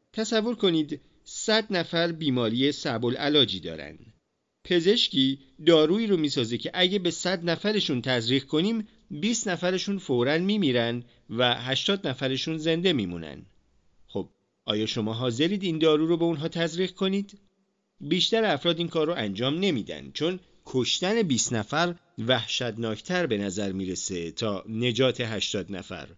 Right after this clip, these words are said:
در صورتی که اگه این دارو تزریق نشه، تمام بیمارا جانشون رو از دست می‌دن. یا مثلاً پرستاری در بیمارستانی مراقب یکی از بیماراست. اون باید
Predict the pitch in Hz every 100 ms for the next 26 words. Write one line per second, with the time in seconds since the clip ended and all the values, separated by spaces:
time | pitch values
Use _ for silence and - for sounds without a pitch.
0 | _ _ _ - 135 139 - 151 143 135
1 | 160 131 127 110 113 113 107 104 120 110
2 | 120 123 117 180 208 208 _ - 151 120
3 | 156 233 175 117 110 98 101 90 104 98
4 | - 101 90 85 85 - 95 73 69 -
5 | _ _ _ _ _ _ _ _ - 240
6 | 208 175 160 165 165 - - 156 160 151
7 | - 170 160 143 135 120 113 127 120 117
8 | 110 139 131 127 120 127 123 147 147 131
9 | 131 - 120 110 104 110 98 90 85 73
10 | - - _ _ _ _ - 123 120 123
11 | 131 123